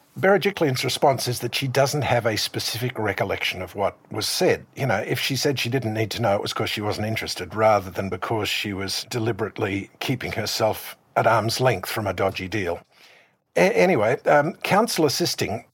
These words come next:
have tried to pin Maguire down on exactly how much detail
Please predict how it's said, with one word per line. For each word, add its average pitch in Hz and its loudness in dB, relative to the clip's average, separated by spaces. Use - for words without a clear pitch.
have 139 -2
tried 139 4
to 113 -6
pin 147 0
Maguire 131 6
down 92 0
on 104 2
exactly 101 -2
how 107 4
much 101 -2
detail 98 -2